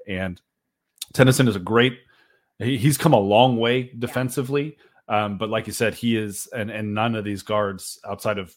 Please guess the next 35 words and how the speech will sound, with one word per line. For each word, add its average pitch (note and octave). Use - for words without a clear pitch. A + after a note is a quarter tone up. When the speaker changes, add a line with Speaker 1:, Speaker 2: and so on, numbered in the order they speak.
Speaker 1:
Micah, G2+
I G2
guess G2+
if -
you G2+
consider G2
him F#2
a F2
guard, E2+
Speaker 2:
Yeah, -
Speaker 1:
but -
Speaker 2:
he's -
Speaker 1:
he's C#4+
Speaker 2:
not A#3+
a -
Speaker 1:
really F#3
a -
Speaker 2:
guard, F#3+
but F3+
Speaker 1:
three. F3+
Speaker 2:
he's D#3
a D#3
guard, D3
yeah. A#2
Speaker 1:
Um, F2
they're, A2+
they're A#2
just A2
not G#2+
there G#2
defensively. G2+
My A2+
question D3+
too D3+
is, A2